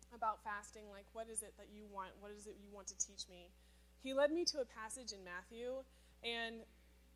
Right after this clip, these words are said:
this might be kind of weird for you, but it is Matthew six, nine through ten. And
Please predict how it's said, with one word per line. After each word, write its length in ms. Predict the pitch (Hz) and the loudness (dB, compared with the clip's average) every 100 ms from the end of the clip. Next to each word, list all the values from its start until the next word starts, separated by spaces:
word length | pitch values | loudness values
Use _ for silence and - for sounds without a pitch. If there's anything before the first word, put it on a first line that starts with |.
| - - - - | -20 -20 -20 0
this 160 | 240 269 | 4 4
might 180 | 262 | 2
be 80 | 269 | -2
kind 180 | 247 233 | -6 -8
of 140 | 208 | -10
weird 200 | 208 208 - | -8 -8 -6
for 80 | 190 | -4
you, 300 | 180 180 190 | -2 -2 4
but 220 | 190 185 - | 8 8 10
it 140 | 220 | 12
is 340 | 220 214 208 220 | 12 12 12 12
Matthew 420 | 226 247 285 277 | 4 2 4 10
six, 420 | - 240 233 - | 12 12 12 12
nine 280 | 220 214 220 | 12 -2 -4
through 200 | 226 214 | -6 -4
ten. 400 | - 180 190 247 - - - - - - - 208 | -4 -6 -10 -12 -14 -20 -20 -20 -20 -20 -14 -8
And 400 | 214 208 208 | -4 -4 -6